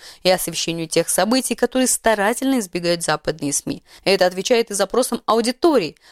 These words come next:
Пока американцы в очередной раз пытаются увеличить бюджет на противостояние российской информационной угрозе, в Russia Today просто работают со своей аудиторией, давая ей максимально полную информацию.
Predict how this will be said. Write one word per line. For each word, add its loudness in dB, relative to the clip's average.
Пока 2
американцы -2
в -6
очередной -2
раз 0
пытаются -2
увеличить -2
бюджет 2
на -2
противостояние 0
российской -2
информационной -6
угрозе, 0
в -2
Russia 0
Today 2
просто -2
работают 0
со -10
своей 2
аудиторией, 0
давая 2
ей -2
максимально 0
полную -4
информацию. -8